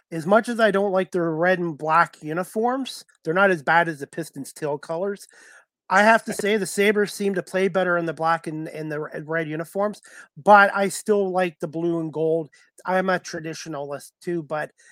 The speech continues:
if they're gonna win in those black and red, well, so be it. Now, I like the white one with the, the, the, the logo too, but I don't like the white pants with the white jerseys. I think they should go with, uh, uh, royal blue p-, hockey pants with the white sweaters.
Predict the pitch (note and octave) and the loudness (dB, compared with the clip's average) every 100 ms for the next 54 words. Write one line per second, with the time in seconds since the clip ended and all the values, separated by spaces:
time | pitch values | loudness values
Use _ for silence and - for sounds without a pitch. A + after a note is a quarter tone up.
0 | _ F#3 F3+ - G3+ A3 G#3+ G3+ G3+ G#3 | _ -8 -8 0 0 2 0 2 0 0
1 | G3 E3 - F#3 F3+ F3+ E3+ D#3+ E3+ E3 | -2 -2 -6 -2 -2 -2 -6 -2 -2 -4
2 | D#3 D#3+ D#3 E3 D#3 D#3+ D3 _ - - | -6 -6 -6 -10 -8 -8 -10 _ -20 -4
3 | G3 G#3 - G3 A3 C4 - G3+ F3 G3+ | 0 2 2 2 2 0 -2 -2 -2 -4
4 | G#3+ A3+ A3 G3+ - F3+ E3+ D3 D#3+ D3 | -2 -2 0 -4 -4 -4 -4 -6 -8 -6
5 | D#3+ D3 D#3+ D#3 E3 E3 E3+ - F3 A3 | -8 -6 -6 -4 -4 -4 -6 -6 -6 -6
6 | C4 _ _ _ - F#3+ F3 F3+ G#3+ G#3+ | -6 _ _ _ -2 0 0 -2 -2 -4
7 | F#3+ E3+ F3 E3 - E3 D#3+ - D3+ D#3+ | -4 -6 -4 -6 -10 -10 -10 -10 -16 -12
8 | D3+ C3+ - D3 C3+ C3 - D#3 C#3 F3+ | -12 -12 -10 -10 -10 -16 -14 -12 -10 -10
9 | E3 D#3 D#3 D3+ D3+ D3 - D3+ C#3 - | -10 -14 -12 -8 -6 -8 -6 -6 -6 -8
10 | - - D3 D3 D3+ D3 E3+ E3 D#3 C#3 | -20 -10 -4 0 0 4 4 6 2 -2
11 | D3+ D#3 - - - C#3+ - C#3+ D#3 C3+ | -14 -16 -20 -12 -4 -4 -6 -12 -10 -10
12 | - C#3 C#3 C3+ B2+ - B2+ A#2+ A2 - | -12 -14 -10 -12 -12 -12 -12 -12 -16 -20